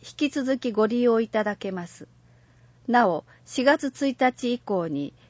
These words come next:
証明書自動交付機の利用を新たに希望される方は、住民基本台帳カードをお申し込みください。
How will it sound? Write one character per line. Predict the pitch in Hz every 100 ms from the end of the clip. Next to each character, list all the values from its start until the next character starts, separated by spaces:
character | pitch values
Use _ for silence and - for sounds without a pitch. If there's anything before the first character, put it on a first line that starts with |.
| _
証 | - 277 285 269
明 | 254 254
書 | - 226 -
自 | 208 226
動 | 285 294 285
交 | 294 285
付 | 262 -
機 | 226
の | 185 170
利 | 180
用 | 214 202 190 180
を | 180 - -
新 | 302 277
た | 220
に | 190
希 | - 202
望 | 196 226
さ | - 220
れ | 214
る | 208
方 | - 202 190
は、 | 160 147 - _ _ _ _ -
住 | 247 277
民 | 262 254 233
基 | - 240
本 | 240 294 277
台 | 269 269 269
帳 | - 262 254
カ | 262 240
ー |
ド | 180 165
を | 170 -
お | 185
申 | 202 220 220
し | -
込 | 208
み | 196
く | -
だ | 185 170
さ | - 151
い。 | 95